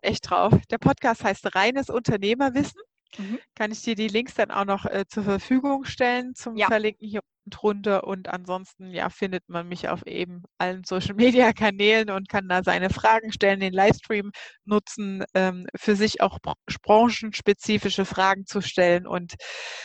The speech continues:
Speaker 1: ja, ich freue mich drauf. Danke dir, liebe
Speaker 2: Gerne.
Speaker 1: Caroline.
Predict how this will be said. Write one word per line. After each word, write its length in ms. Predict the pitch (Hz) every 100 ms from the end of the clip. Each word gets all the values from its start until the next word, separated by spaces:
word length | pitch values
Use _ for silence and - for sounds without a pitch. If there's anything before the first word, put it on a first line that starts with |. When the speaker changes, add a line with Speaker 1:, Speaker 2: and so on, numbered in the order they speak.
| - -
Speaker 1:
ja, 100 | 339
ich 100 | - -
freue 200 | - 302
mich 180 | -
drauf. 360 | - - - - -
Danke 340 | 226 349 - -
dir, 280 | - - 254 302 - - -
liebe 120 | 226
Speaker 2:
Gerne. 160 | 196 202
Speaker 1:
Caroline. 220 | 208